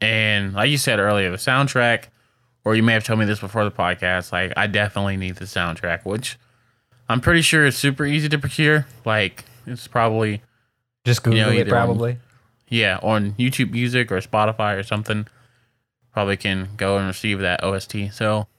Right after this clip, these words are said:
Speaker 1: probably gonna look into that promptly after this podcast, actually. Very promptly.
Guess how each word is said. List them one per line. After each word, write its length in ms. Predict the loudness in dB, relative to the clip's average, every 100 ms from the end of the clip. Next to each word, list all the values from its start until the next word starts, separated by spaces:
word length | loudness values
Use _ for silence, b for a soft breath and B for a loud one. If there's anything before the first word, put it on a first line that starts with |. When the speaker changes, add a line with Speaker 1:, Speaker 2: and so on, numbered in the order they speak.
| -4
Speaker 1:
probably 260 | 0 2
gonna 140 | 2 2
look 140 | 0
into 140 | 0 0
that 280 | 0 -2 -6 -14 _ _
promptly 640 | -6 -2 -2 -2 -6 -4
after 320 | -4 -4 -6 -10
this 160 | -10
podcast, 640 | -6 -6 -4 -6 -8 -12 -10
actually. 360 | -8 -8 -10 -18 _ _ _ _ _ _ _ _ _ _ _ -4
Very 180 | -4
promptly. 440 | -2 -4 -4 -8